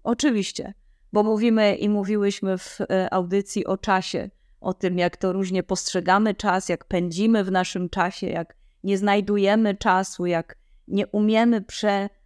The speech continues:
przewartościować różnych spraw i że to też wymaga naszego wysiłku i pracy.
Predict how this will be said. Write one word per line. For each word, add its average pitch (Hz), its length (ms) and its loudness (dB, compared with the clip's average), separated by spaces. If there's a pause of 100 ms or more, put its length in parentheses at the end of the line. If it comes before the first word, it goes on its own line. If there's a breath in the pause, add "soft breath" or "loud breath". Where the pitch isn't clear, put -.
(180)
przewartościować 208 1120 0
różnych 185 480 -4
spraw 175 520 -4 (380)
i 196 100 -2
że 202 140 0
to 208 240 -2
też 208 340 2
wymaga 196 480 2
naszego 180 480 -4
wysiłku 180 600 -6
i 185 100 -8
pracy. 196 640 -2